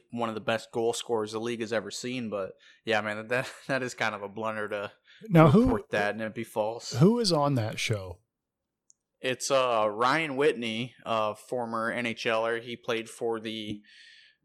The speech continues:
Speaker 1: uh, he got drafted by the Penguins in oh two. He went number five overall, and he went to Anaheim, Edmonton, and played a cup of coffee with the Panthers. And Paul Biznasty Bissonnette,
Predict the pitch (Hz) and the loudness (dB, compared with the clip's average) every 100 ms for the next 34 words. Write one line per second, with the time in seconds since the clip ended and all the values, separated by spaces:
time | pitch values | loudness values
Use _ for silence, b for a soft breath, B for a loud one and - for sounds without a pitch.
0 | 104 110 101 104 107 117 127 127 127 139 | -4 2 4 4 0 2 2 2 2 2
1 | 156 156 143 117 - 135 127 127 113 110 | 2 0 2 2 0 -2 -2 -4 -4 -4
2 | 107 110 104 120 113 - - 131 113 113 | -6 -6 -4 -2 -4 -6 -6 -4 -4 -4
3 | 123 110 113 107 104 - 113 113 117 113 | -4 -4 -6 -8 -4 0 2 2 -2 -4
4 | 117 117 117 117 117 127 123 113 - - | -2 0 2 0 -2 -6 -6 -6 -10 -8
5 | 117 110 107 147 151 135 143 143 143 135 | -6 -6 -4 -2 0 0 0 0 -2 -2
6 | 120 123 123 117 131 127 110 104 98 - | -2 -2 -4 -2 -2 0 -2 -8 -6 -2
7 | 120 117 131 120 117 120 113 - 110 110 | -2 -2 -4 -4 -2 0 0 0 -4 -6
8 | 110 107 101 - 123 123 - 98 110 - | -4 -2 -2 -2 -4 -2 -6 -6 -8 -12
9 | b b b b - 110 104 98 - - | b b b b -10 -6 -6 -10 -8 2
10 | 139 143 139 156 135 143 127 135 139 131 | 4 6 4 0 2 2 2 0 0 0
11 | - 123 110 123 - 110 156 139 123 | -4 -6 -4 -4 -2 0 2 2 0